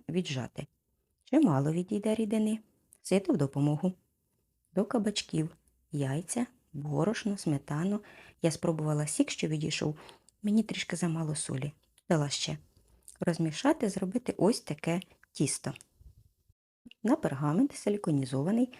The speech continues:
викласти кабачкову масу і тоненько-тоненько розподілити по всьому деку. Розмір мого п'ятдесят на п'ятдесят. У розігріту духовку двісті градусів поставити для випікання на двадцять-двадцять п'ять хвилин.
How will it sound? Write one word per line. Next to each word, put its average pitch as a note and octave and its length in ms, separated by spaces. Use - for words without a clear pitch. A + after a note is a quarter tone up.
викласти E3+ 420
кабачкову C#3 520
масу A#3 360
і - 60
тоненько-тоненько A3 840
розподілити E3+ 600
по - 120
всьому E3 280
деку. D3+ 320
Розмір C#3 400
мого C#3+ 240
п'ятдесят C3+ 580
на F3+ 100
п'ятдесят. D#3+ 640
У D#3 100
розігріту C3+ 520
духовку B2+ 460
двісті B2+ 320
градусів G3+ 520
поставити C#3 540
для C#3+ 160
випікання D3+ 600
на F#3+ 80
двадцять-двадцять G3+ 680
п'ять - 180
хвилин. G#3 340